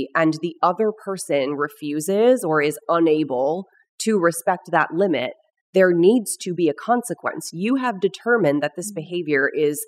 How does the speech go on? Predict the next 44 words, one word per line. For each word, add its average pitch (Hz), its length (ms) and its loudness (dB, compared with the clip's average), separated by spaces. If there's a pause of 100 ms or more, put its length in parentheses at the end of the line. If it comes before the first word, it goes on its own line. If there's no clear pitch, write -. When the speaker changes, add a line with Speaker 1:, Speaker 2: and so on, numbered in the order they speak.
(580)
Speaker 1:
unhealthy 196 580 2 (100)
or 175 60 4 (100)
unsafe 170 600 -2
for 160 100 -2
you 139 240 0
or 160 160 -2 (140)
bad 156 140 2 (100)
for 185 160 -6
your 151 180 0
relationship 151 540 -4 (120)
to 240 120 2
a 214 40 2 (120)
certain 175 240 4
degree. 143 580 -2 (640)
And 175 160 8
then 214 160 6
you 208 120 -2 (160)
have 190 160 -2
to 185 100 2 (180)
ask 269 140 -4 (120)
yourself, 143 400 2
"What 160 220 2
are 190 160 4
the 185 60 2 (120)
lengths 151 300 -2
that 165 100 -2
I'm 160 200 0
willing 151 240 0
to 175 100 -12 (140)
go 160 320 4 (180)
to 151 80 4 (260)
enforce 165 560 0
the 180 160 0
limit 143 260 2
and 165 200 -6
keep 151 120 -8
myself 147 380 -4
safe 131 260 -6
and 151 180 -2
healthy?" 233 360 0
At 160 160 4 (100)
work, 202 400 4 (840)
it's 226 160 2 (100)
hard 269 340 2